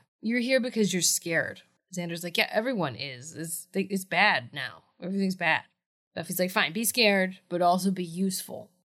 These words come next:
And now Willow's like, "Okay, Buffy, that's, you're being a lot. We're doing our best here. We're,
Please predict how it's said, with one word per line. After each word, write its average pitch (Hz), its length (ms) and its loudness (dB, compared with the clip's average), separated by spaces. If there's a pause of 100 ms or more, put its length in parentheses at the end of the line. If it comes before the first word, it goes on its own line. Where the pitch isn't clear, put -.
(140)
And 254 120 2
now 440 300 4
Willow's 247 300 4
like, 202 160 4
"Okay, 220 280 0
Buffy, - 340 -10
that's, - 420 0
you're 247 160 -2
being 180 380 0
a 185 100 -6
lot. 135 320 -6 (140)
We're 214 120 0
doing 254 260 4
our 208 100 6
best 143 400 0
here. 147 440 -8
We're, 156 200 -14